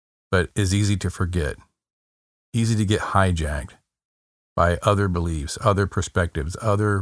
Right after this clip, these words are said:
priorities, other things that become important that we don't really want to be most important in our lives.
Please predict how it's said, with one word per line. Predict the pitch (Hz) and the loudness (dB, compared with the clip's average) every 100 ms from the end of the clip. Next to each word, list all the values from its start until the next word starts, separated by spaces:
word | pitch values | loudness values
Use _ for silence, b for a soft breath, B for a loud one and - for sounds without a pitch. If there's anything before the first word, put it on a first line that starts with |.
| - | -2
priorities, | - 92 85 87 82 69 87 87 - _ _ _ _ _ _ _ _ _ _ _ _ | 0 2 2 0 0 -4 -6 -8 -12 _ _ _ _ _ _ _ _ _ _ _ _
other | 104 101 | 0 0
things | - 98 95 82 | 2 2 2 0
that | 90 85 - | 0 -2 -4
become | 87 - 95 90 | -4 0 2 2
important | 80 - 101 90 87 | 0 0 0 0 -2
that | 87 | -2
we | 95 | 0
don't | 85 95 98 - | 0 0 0 0
really | 104 95 | 0 0
want | 87 82 98 90 | 0 0 0 0
to | - | -4
be | 87 95 90 | 0 0 2
most | 90 92 - | 0 0 -2
important | 85 - 101 87 82 | -4 -2 -2 -2 -2
in | 95 | -2
our | 73 78 | 0 -2
lives. | 73 73 - - | -2 -4 -8 -12